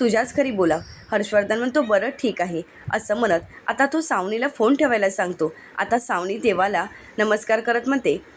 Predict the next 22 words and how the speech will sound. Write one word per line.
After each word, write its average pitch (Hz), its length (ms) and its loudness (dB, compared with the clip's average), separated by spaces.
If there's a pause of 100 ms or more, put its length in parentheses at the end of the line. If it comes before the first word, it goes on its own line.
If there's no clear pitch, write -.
"देवा, 196 300 2 (320)
प्लीज 226 280 2 (180)
हे 269 80 6
माझं 277 260 2
काम 247 340 -2
होऊ 196 160 0
देत 165 240 -4 (240)
आणि 233 140 -4
हे 240 120 -2
जर 226 180 0
काम 202 300 -2
झालं 247 280 0
ना, 196 120 0 (280)
तर 262 120 -12
सईच्याच 262 520 -2
पैशातून 214 580 0 (280)
मी 247 120 4 (100)
तुला 190 220 0 (500)
अकरा 233 340 0
किलो 226 260 2
नैवेद्य 214 520 2
चढवेन," 165 400 0